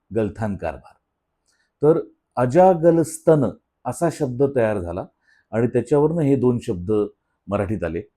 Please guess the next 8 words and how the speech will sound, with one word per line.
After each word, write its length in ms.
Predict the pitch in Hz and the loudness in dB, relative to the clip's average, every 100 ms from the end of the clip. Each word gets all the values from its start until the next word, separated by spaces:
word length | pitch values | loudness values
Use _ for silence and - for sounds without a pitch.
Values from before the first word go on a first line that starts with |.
| _ | _
अजागळ 480 | 113 131 127 117 120 - _ | 0 4 4 4 0 -6 _
आणि 160 | - 104 | -10 -6
गलथान. 400 | 92 87 - 76 - _ _ _ _ _ _ _ _ - - _ _ _ _ _ _ | -4 -6 -8 -16 -16 _ _ _ _ _ _ _ _ -20 -20 _ _ _ _ _ _
कशी 180 | 202 208 | 6 8
वाटली 200 | 214 180 | 8 8
तुम्हाला 260 | 165 151 147 | 4 6 6
ही 180 | 131 | 6
माहिती? 520 | 131 113 110 117 110 | 2 0 0 -2 -4